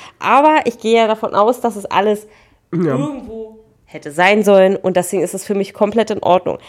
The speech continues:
Speaker 1: Aber das ist halt wirklich, es war eine toxische Freundschaft und die echt beschissen geendet ist. Und ihr müsst euch vorstellen, dass ich manchmal, ja, das
Speaker 2: Hm.
Speaker 1: ist so krass, es ist jetzt schon wie lange her? Mindestens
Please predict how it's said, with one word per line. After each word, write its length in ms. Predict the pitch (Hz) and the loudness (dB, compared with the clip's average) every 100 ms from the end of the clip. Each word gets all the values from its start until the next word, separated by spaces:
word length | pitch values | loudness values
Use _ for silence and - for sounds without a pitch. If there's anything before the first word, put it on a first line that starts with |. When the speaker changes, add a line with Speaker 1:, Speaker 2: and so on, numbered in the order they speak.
| - - | -20 -8
Speaker 1:
Aber 240 | - 190 202 | 2 4 6
das 260 | 240 277 | 4 0
ist 80 | - | 0
halt 240 | 233 180 185 | 2 2 2
wirklich, 420 | 240 220 220 - _ - | 0 0 -6 -8 _ -6
es 180 | - 220 | -4 0
war 80 | 226 | 2
eine 220 | 233 226 | 2 -2
toxische 520 | - 302 311 320 330 | 2 2 2 -8 -6
Freundschaft 580 | - 208 226 247 226 254 - - - | -2 2 2 0 -4 -4 -10 -20 -8
und 140 | - 208 | -2 2
die 120 | 262 | 4
echt 340 | - 403 - - | 4 2 2 -2
beschissen 440 | - 370 359 262 | 2 0 0 0
geendet 400 | 202 254 269 - | 2 4 2 0
ist. 200 | - - - - | -6 -16 -20 -8
Und 140 | - | 0
ihr 80 | 220 | 2
müsst 280 | 233 349 - | 4 2 2
euch 140 | 330 - | -2 2
vorstellen, 460 | 269 - - 233 220 | 2 4 2 2 2
dass 160 | 226 | -4
ich 140 | 220 - | -8 -2
manchmal, 640 | 214 370 - 233 170 151 - - _ _ | 0 0 0 0 2 0 -4 -20 _ _
ja, 220 | - 202 262 | 2 4 2
das 100 | 220 | 0
Speaker 2:
Hm. 60 | |
Speaker 1:
ist 180 | 104 101 | -4 0
so 140 | 302 | 2
krass, 540 | 392 - 262 294 - _ _ _ _ _ - | 0 0 0 0 -6 _ _ _ _ _ -4
es 180 | 190 226 | -2 -2
ist 140 | 220 | 0
jetzt 200 | 311 - | 0 2
schon 220 | 262 208 | 2 4
wie 120 | 214 | 4
lange 240 | 415 370 359 | 6 6 6
her? 260 | 339 349 349 - - - | 6 4 2 -6 -18 -6
Mindestens 840 | 165 214 320 349 - 214 208 | 2 6 6 6 4 -2 -2